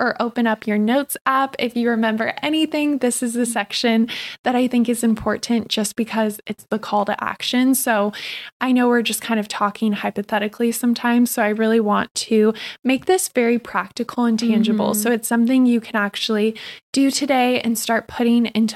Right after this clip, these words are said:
Speaker 1: place. So I think the first step is evaluating your current boundaries. So just as we were mentioning what our boundaries were,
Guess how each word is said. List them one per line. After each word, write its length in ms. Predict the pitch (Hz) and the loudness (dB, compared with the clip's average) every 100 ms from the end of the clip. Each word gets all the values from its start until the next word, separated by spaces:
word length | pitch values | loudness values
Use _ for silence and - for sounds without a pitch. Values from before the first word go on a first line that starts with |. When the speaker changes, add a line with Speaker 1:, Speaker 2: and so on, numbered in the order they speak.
| - | -10
Speaker 1:
place. 380 | - 202 240 - | -2 0 0 -2
So 440 | - 269 226 220 - - _ - | -2 2 2 0 -6 -20 _ -2
I 80 | 262 | 0
think 220 | 320 359 | 0 0
the 160 | 330 302 _ | 0 -2 _
first 300 | 254 240 - | 0 0 -2
step 320 | - 208 208 - | -2 -2 -2 -2
is 140 | 233 | 0
evaluating 800 | 233 214 202 226 233 240 233 226 | 0 0 2 2 4 4 4 4
your 220 | 214 214 | 4 0
current 340 | 208 - 208 202 | -2 -4 -4 -2
boundaries. 540 | 202 196 202 208 233 | -4 -2 -4 -4 -4
So 180 | - 233 | -2 -2
just 440 | 208 240 226 - - - - | 0 -2 -2 -8 -14 -18 -8
as 220 | 240 240 | -6 -2
we 100 | 233 | 2
were 100 | 240 | 2
mentioning 600 | 226 208 202 - 233 233 | 2 2 0 2 4 4
what 180 | 220 202 | 2 0
our 200 | - 240 | 0 0
boundaries 560 | 254 247 247 254 254 233 | 2 2 2 2 0 0
were, 320 | 233 233 240 | 2 2 0